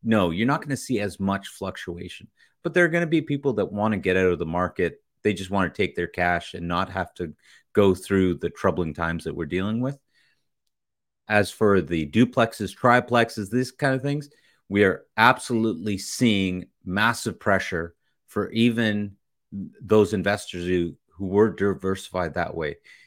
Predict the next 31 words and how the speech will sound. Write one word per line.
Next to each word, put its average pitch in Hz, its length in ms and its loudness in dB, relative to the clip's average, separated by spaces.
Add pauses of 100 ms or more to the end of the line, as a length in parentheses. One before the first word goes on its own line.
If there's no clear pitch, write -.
(160)
Now, 92 460 0
is 95 180 -2
it 92 80 0
a 85 60 -4
good 101 180 0
time 95 240 -2
for 82 140 -8
you 120 480 0 (260)
to - 80 -8
be 101 140 -4
getting 113 340 2
into 151 320 2
it? 202 220 4 (640)
I 95 160 0
say - 280 -2
absolutely 101 720 -2
yes, 95 580 0
because 87 640 -4 (920)
now, 110 340 2
even 135 220 0
though 107 80 4
I'm 101 100 2
not 95 140 2
a 80 40 -2
big 76 220 -4
fan 78 280 -6
of 73 180 -10 (420)
duplexes 80 560 -6
and 73 140 -14
triplexes, 82 840 -6
the, 85 380 -6